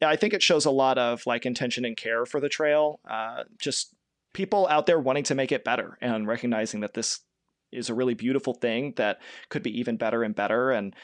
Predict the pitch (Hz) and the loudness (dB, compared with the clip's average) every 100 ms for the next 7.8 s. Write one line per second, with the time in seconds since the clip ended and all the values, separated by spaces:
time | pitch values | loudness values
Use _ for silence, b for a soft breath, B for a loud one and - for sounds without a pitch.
0 | B - 104 107 107 175 185 135 110 120 | B -12 -4 -2 0 0 0 0 0 0
1 | 117 120 120 117 123 127 123 120 110 - | -2 -4 -4 -2 -2 -2 -2 -2 -4 -4
2 | 120 117 110 92 98 117 120 117 110 107 | -6 -4 -4 -4 -4 -4 -4 -6 -8 -10
3 | 107 - 110 101 104 _ - - 147 143 | -10 -10 -12 -12 -16 _ -6 0 4 4
4 | 143 135 - - 202 160 123 120 123 123 | 4 2 0 0 2 2 0 0 0 0
5 | 127 - 143 143 123 - 117 104 101 98 | -2 -2 2 4 2 -2 -6 -2 -4 -4
6 | 98 - 120 156 151 - 131 120 104 104 | -6 -8 -4 -2 -4 -4 -4 -2 0 -2
7 | 104 120 - 123 113 95 92 95 | -4 -8 -2 0 0 -2 -4 -8